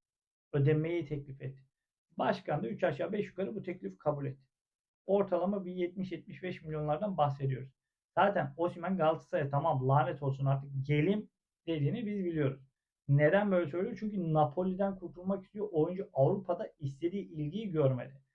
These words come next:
Arabistan'da erken yaş safhasında gitmek istemiyor.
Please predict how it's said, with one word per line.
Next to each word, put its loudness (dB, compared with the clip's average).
Arabistan'da 2
erken 2
yaş 0
safhasında -8
gitmek -8
istemiyor. -10